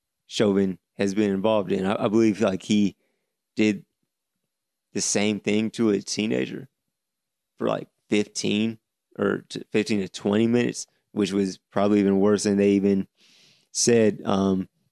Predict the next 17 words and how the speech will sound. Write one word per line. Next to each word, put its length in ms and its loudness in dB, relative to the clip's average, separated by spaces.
that 260 0
wouldn't 280 2
be 160 4
a-, 180 2
admissible 500 2
in 180 0
court 380 0
because, 600 0
because 220 -2
of 180 0
course 280 0
it 120 -4
wouldn't 320 -6
be. 180 -10
But 380 2
George 300 2
Floyd's 580 2